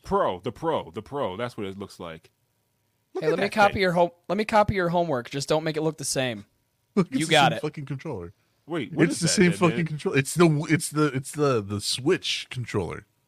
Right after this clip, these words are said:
Speaker 1: Oh.
Speaker 3: The Switch Pro. Look at it.
Speaker 1: Yeah, yeah, yeah, yeah. Like, that, that's what it looks like. And it's like, dude, I don't even think the Xbox Elite controllers is that expensive, is it?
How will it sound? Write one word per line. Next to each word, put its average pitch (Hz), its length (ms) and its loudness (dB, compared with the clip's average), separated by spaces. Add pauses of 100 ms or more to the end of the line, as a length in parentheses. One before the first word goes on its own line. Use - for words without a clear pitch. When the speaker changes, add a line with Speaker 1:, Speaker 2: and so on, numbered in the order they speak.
(360)
Speaker 1:
Oh. 120 440 -2
Speaker 3:
The 120 120 0
Switch - 320 -2
Pro. 135 220 0
Look 120 180 -2
at 104 120 -2
it. 82 100 -6 (100)
Speaker 1:
Yeah, 185 340 -6
yeah, 214 180 -4 (120)
yeah, 262 200 -4
yeah. 285 300 -6
Like, 190 240 -6
that, 214 160 -14
that's 254 180 -12
what 254 120 -6
it 233 100 -8
looks 262 320 -12
like. 226 220 -6
And 220 100 -10
it's 240 140 -12
like, 240 280 -8 (1400)
dude, 269 340 0 (680)
I 208 100 -6
don't 302 100 -2
even 294 120 0
think 240 180 -4
the 214 120 -2
Xbox 190 520 -4
Elite 170 320 -4
controllers 156 400 -6
is 113 140 -8
that 110 160 -4
expensive, 107 340 -8
is 269 100 -8
it? 427 140 -6